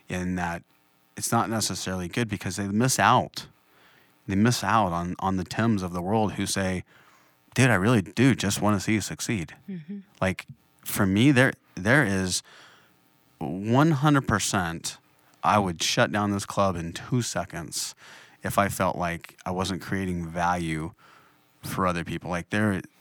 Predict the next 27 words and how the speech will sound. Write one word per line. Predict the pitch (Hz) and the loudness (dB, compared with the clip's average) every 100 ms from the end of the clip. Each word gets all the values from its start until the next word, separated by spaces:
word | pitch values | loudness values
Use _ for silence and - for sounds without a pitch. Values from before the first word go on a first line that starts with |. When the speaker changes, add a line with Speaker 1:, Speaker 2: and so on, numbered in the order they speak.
| _ | _
Speaker 1:
there's | 120 123 98 | 4 4 4
so | - 120 120 | 0 4 6
much | 131 127 - | 6 4 -2
work | 90 107 90 73 - - - - - - _ | -4 0 0 -2 -8 -20 -20 -20 -20 -20 _
that | 95 | -4
goes | 90 101 98 | 2 2 4
into | 98 92 85 | 2 2 0
all | 85 101 117 | 4 8 8
the | 127 117 | 8 4
things | 110 101 | 2 2
that | 92 | -2
are | 85 | -2
happening | 92 101 87 85 82 | -2 -2 -4 -8 -8
here. | 82 82 82 82 _ - - _ _ _ - | -6 -4 -4 -6 _ -20 -20 _ _ _ -2
And, | 98 90 90 87 87 - - _ _ _ _ _ | 2 2 2 0 -2 -4 -6 _ _ _ _ _
you | 110 | -2
know, | 90 85 - | -2 -2 -6
nothing's | 104 113 120 110 95 | 0 2 4 0 0
truly | - 107 95 | -4 -4 -2
altruistic, | 90 90 - 95 92 - | -4 -6 -6 -6 -6 -6
right? | 85 95 - | -4 -4 -4
So | - | -6
in | 90 | -4
the, | 90 | -2
Speaker 2:
Right. | 165 160 - | -4 -4 -6
Speaker 1:
in | 190 | -4
that, | 175 | -4